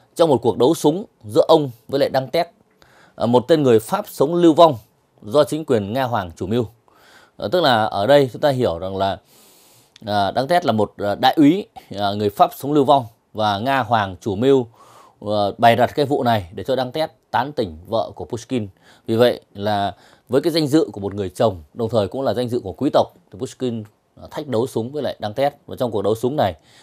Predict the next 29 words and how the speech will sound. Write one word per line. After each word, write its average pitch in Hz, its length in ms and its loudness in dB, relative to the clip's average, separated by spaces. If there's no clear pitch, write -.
thì 113 100 -6
một 110 140 2
nhà 107 140 0
thơ 143 320 4
chắc 156 160 2
là 120 80 2
khó 117 220 0
có 143 140 -8
thể 92 120 -10
thắng 131 220 -10
được 107 120 -8
một, 92 260 -8
ừ, 90 60 -20
đại 104 120 -6
úy. 120 320 -4
Ờ, 87 380 -10
đấy, 110 140 -4
vâng, 113 220 0
cho 131 100 -2
nên 120 160 -2
là 101 120 2
vì 98 140 -4
vậy 107 200 -2
là 95 120 -8
gì? 90 160 -8
Là, 98 520 -4
à, 85 140 -20
Pushkin 113 420 -4
đã, 104 320 -2